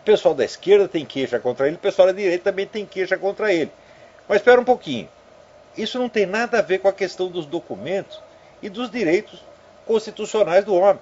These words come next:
Você tem direito a uma carteira de identidade, porra. É?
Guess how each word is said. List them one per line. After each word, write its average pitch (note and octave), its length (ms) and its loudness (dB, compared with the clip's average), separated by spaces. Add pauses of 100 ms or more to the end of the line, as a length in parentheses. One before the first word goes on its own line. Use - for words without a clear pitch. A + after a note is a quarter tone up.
(180)
Você C4 180 -2
tem C#4+ 240 0
direito A3 340 6
a A#3 40 4
uma A3+ 100 0
carteira G3+ 440 0
de F3 100 0
identidade, D#3+ 600 6
porra. D3 360 4 (480)
É? G3 220 10